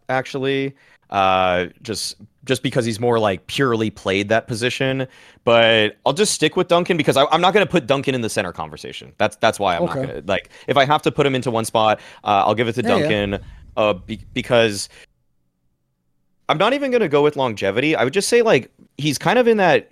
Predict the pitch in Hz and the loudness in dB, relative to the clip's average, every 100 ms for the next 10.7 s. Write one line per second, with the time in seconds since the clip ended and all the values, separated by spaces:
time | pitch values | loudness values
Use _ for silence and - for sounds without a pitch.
0 | - 113 110 120 139 147 123 110 104 101 | -16 0 2 4 4 2 2 4 4 2
1 | 92 - 110 - 127 135 123 120 - 160 | -4 -8 -8 -2 -4 0 0 0 -2 -4
2 | 160 107 117 117 127 - 117 113 113 107 | -4 -4 -2 0 -2 -2 -2 -2 -4 -4
3 | 113 107 95 80 90 120 123 - 104 98 | -4 -4 -4 -6 -4 0 -2 -2 -6 -6
4 | 90 - 107 104 95 87 90 92 87 87 | -6 -4 -4 -2 -4 -2 -2 -2 -4 -4
5 | 92 98 92 131 - - - - _ - | -4 -2 -2 -4 -8 -14 -20 -20 _ -4
6 | 107 104 101 98 98 92 120 135 139 - | 0 2 2 0 -2 0 0 2 0 -2
7 | 135 131 - 117 101 - - _ _ - | 0 0 2 2 0 -6 -20 _ _ -10
8 | 127 165 160 165 147 135 113 _ _ _ | -4 -4 2 4 6 4 0 _ _ _
9 | _ - 123 127 127 123 123 117 117 _ | _ -4 -2 0 0 0 -2 -4 -6 _
10 | _ - 110 - 120 117 - | _ -6 -6 -2 -2 -4 -8